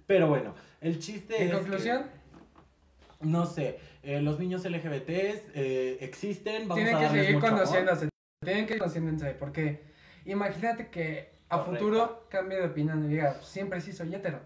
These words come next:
Speaker 1: Ajá, o,
Speaker 2: Eh,
Speaker 1: o a lo
Speaker 2: y ver
Speaker 1: mejor,
Speaker 2: sus
Speaker 1: o a lo
Speaker 2: fotos
Speaker 1: mejor
Speaker 2: de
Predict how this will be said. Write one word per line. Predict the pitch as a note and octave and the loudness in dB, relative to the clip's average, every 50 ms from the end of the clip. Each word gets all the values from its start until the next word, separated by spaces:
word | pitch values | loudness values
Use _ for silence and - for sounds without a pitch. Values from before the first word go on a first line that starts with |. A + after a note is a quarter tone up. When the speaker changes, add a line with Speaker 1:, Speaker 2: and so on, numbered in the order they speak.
| - _ _ _ _ _ - | -18 _ _ _ _ _ -14
Speaker 1:
Ajá, | - - - - E3+ F#3+ G3+ G3+ F3 - | -12 -10 -6 -4 -2 0 0 0 0 4
o, | E3 E3 E3+ F3 E3+ E3 D#3+ E3 E3+ | 6 6 8 8 8 6 6 6 6
Speaker 2:
Eh, | G3 F#3+ F#3+ G3 F#3+ G3 | 8 8 8 8 8 8
Speaker 1:
o | G3+ | 8
a | G#3 | 8
lo | G#3+ A3 | 6 6
Speaker 2:
y | A3 | 4
ver | A3+ G#3 | 4 6
Speaker 1:
mejor, | G#3 C4+ D4+ D4+ | 6 6 6 4
Speaker 2:
sus | C4+ B3+ G#3+ - A3+ | 2 -2 -4 -4 0
Speaker 1:
o | A3 F#3+ G#3+ | 4 6 6
a | A3+ | 6
lo | A3 A#3+ - | 6 6 4
Speaker 2:
fotos | B3 A#3+ E3+ | 4 4 4
Speaker 1:
mejor | E3+ E3+ | 4 4
Speaker 2:
de | D#3+ | 4